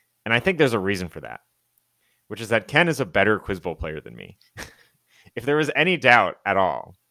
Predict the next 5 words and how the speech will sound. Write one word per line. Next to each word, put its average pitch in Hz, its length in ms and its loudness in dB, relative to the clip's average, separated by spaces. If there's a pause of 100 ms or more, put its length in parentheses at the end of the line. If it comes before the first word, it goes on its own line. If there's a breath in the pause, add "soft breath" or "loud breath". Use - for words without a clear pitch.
(680)
in 120 120 0
anyone's 131 460 0
minds, 95 640 -4 (220)
uh, 85 380 -6 (320)
and 92 340 -8